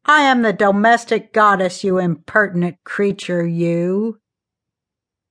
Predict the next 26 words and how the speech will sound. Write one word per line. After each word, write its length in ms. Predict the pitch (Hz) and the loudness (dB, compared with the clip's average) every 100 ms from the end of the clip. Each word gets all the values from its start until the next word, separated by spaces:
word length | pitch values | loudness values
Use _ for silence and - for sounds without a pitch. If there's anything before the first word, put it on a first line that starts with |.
| _ | _
Please 280 | 320 359 240 | -2 0 0
listen 300 | 233 226 208 | -2 0 -2
to 80 | 190 | 0
me, 240 | 190 226 | 0 -2
and 260 | 196 196 208 | -2 0 0
listen 280 | 277 262 | 0 0
to 80 | 226 | 0
me 180 | 226 233 | 0 -2
good. 640 | 175 196 196 160 139 127 _ _ _ _ _ _ | -2 2 2 2 -4 -12 _ _ _ _ _ _
I'm 240 | - 226 | 0 2
also 340 | 240 254 254 233 | 2 2 0 0
your 260 | 208 196 | 0 -2
sister, 600 | 190 - 285 269 - 170 | -4 -4 -4 -4 -4 -6
your 260 | 156 180 185 | -4 -2 -2
granny, 760 | 165 190 208 214 180 147 135 _ | -2 0 2 2 0 -2 -6 _
your 220 | 196 196 | -4 -4
friend 420 | 190 226 233 226 | -2 0 0 0
with 160 | 208 - | -4 -6
the 80 | 175 | -6
big 320 | 180 220 196 | -2 -2 0
mouth 380 | 196 208 214 190 | 0 0 -2 -4
and 80 | |
the 80 | 175 | -4
heart 260 | 180 202 190 | -2 -2 -2
of 160 | 175 | -6
gold. 480 | 165 180 180 185 202 | -4 0 2 0 -4